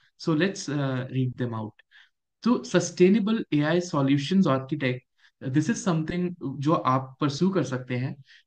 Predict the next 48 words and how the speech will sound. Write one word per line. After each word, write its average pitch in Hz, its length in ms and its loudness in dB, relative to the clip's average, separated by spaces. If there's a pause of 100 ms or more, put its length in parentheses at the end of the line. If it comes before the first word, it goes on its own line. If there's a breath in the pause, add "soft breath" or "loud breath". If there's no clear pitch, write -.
Maybe 196 340 4
आप 196 260 0
जाना 147 280 2
चाहते 151 300 -4
हैं, 151 220 -4
climate 151 500 0
data 139 300 2
scientist 147 560 -2
बनना 139 300 0
चाहते 135 300 -2
हैं, 135 220 -4 (380 loud breath)
which 165 220 4
is 190 60 -2
also 165 460 4
huge, 147 280 4 (340 soft breath)
है 143 80 0
ना? 147 100 2
और 156 340 2
हम 147 240 -2
कि-, - 240 -4
अ, 143 160 -2
कितना 160 300 -2
देख 143 260 2
पा 147 120 0
रहे 135 100 -2
हैं, 135 80 -2
generative 135 520 0
एआई 143 160 0
कितना 151 280 -4
यूज़ 143 280 2
हो 131 120 0
रहा 127 100 0
है 123 60 0
इस 123 120 -8
चीज़ 127 220 -6
के 127 100 -6
अंदर, 127 300 -2
या 131 120 2
फिर 165 180 -2
एआई, 127 280 -2 (380 soft breath)
अ, 127 180 -2
कितना 143 240 -2
यूज़ 131 260 0
हो 123 60 -4
रहा 113 100 -6
है। 117 60 -6
Renewable 185 480 2
energy 151 500 -2